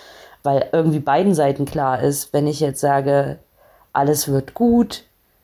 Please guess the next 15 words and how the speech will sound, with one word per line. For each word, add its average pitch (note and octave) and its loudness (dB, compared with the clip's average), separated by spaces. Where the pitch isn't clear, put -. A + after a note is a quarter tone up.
oder D3 2
„Das C#3+ -6
kriegen D3+ 0
wir D3+ 0
schon D#3 0
gemeinsam D#3 2
hin“, G#3 2
oder D3+ 0
was D3+ 0
auch D#3 -2
immer, F3+ 0
dann D3 0
sind D#3 0
das D3+ -2
so C#3+ -2